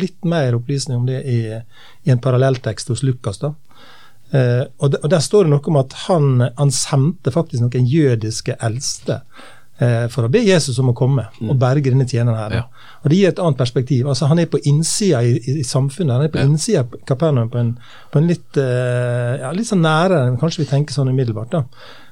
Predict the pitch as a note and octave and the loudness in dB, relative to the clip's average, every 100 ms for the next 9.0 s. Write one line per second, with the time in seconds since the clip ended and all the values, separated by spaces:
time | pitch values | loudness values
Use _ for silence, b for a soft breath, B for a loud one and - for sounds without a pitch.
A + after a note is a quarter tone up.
0 | B C#3 C3 B2+ B2 B2+ C3+ - - - | B 0 2 2 2 -2 -4 -8 -20 -20
1 | - - - D#3 D#3+ - G3 D#3+ C#3+ C3 | -20 -14 -2 0 0 0 4 4 4 2
2 | B2+ C3 D3 D#3 - - - C3+ C3 D3 | 0 2 2 2 0 -4 -4 0 4 4
3 | F3 A#2+ A#2+ C#3 D3+ - G3+ - B B | 4 2 -2 -2 -2 0 -2 -4 B B
4 | B B C#3 - D#3 E3+ B2 D#3+ C3+ D3+ | B B -2 0 2 2 0 -2 0 -2
5 | - - F#3+ G2 A2+ G#3+ - b b b | -4 -4 -2 0 -2 -6 -10 b b b
6 | - - C#4 E3+ C#3+ A#2 F#2+ - - - | -14 -2 -2 0 0 -2 -4 -14 -20 -18
7 | - B2 - C#3+ C#3 C#3+ C3+ C3 C3 C3+ | -16 -16 -4 -2 0 0 0 0 0 0
8 | B2 C3 C3+ C3 C3 B2 B2 A2 - D3+ | 0 0 -2 -4 -4 -2 -2 -4 -4 -6